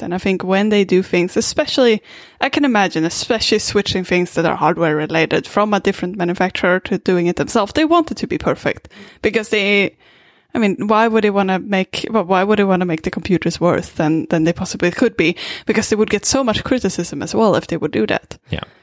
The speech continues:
Speaker 2: But it's also, I mean, I, I know I'm s-, I'm sounding super excited about it, but it's like, we, we've always looked at the iPads and the iPhones and we're like, "Man, they, those have nice C P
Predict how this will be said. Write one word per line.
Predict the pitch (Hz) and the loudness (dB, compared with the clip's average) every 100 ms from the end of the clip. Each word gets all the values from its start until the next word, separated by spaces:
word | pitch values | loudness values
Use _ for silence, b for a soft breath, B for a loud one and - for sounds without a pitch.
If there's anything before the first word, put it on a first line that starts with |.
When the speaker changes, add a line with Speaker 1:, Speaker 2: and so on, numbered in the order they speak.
| b | b
Speaker 2:
But | 160 | 0
it's | 160 170 | 2 2
also, | 151 123 110 B B - | 2 0 -2 B B -2
I | 151 | 2
mean, | 120 107 | 2 2
I, | 117 120 | -2 0
I | 101 | 0
know | 101 | 2
I'm | 85 90 | 0 -2
s-, | - - - | -6 -10 -4
I'm | 113 104 | -2 -2
sounding | - 110 101 | -2 -2 0
super | - - | 0 -2
excited | 90 - 98 | -2 0 0
about | 95 87 92 | 2 2 0
it, | 107 | 0
but | 127 | 0
it's | 127 - 160 | -2 -2 0
like, | 165 | 0
we, | 185 202 202 | 2 2 4
we've | 208 202 | 2 4
always | 220 233 208 | 4 4 2
looked | 233 214 | 0 2
at | 202 | 2
the | 190 | 4
iPads | 180 180 185 185 185 180 | 4 4 2 0 2 2
and | 165 | 2
the | |
iPhones | 147 156 151 160 151 | 2 2 0 0 2
and | |
we're | 147 | 0
like, | 147 | 2
"Man, | 156 165 156 | 2 4 4
they, | 147 139 - | 2 0 0
those | 151 147 | 0 2
have | 143 | 0
nice | 131 131 - | 2 2 2
C | 139 | -2
P | - | 2